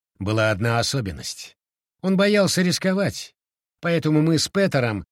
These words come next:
кое-какие дела предпочитали делать без него. Знали, что Юн будет нервничать, а это ни к чему хорошему не приведёт.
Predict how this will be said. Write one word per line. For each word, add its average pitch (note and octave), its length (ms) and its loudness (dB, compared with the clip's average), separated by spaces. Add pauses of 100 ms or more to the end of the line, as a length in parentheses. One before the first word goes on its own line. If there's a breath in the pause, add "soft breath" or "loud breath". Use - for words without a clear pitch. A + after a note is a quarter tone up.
(280)
кое-какие C#3+ 580 2
дела C3+ 400 2
предпочитали C#3+ 680 -2
делать B2 320 -2
без A2+ 240 -2
него. B1 440 -10 (480)
Знали, D3+ 440 0
что - 180 0
Юн C#3 240 2
будет C#3+ 280 0
нервничать, B2+ 800 -2 (220)
а D#3 100 -4
это D#3 240 2
ни D#3 100 4
к - 60 -2
чему D3+ 220 2
хорошему D3+ 480 0
не D3+ 120 2
приведёт. D#3+ 640 -2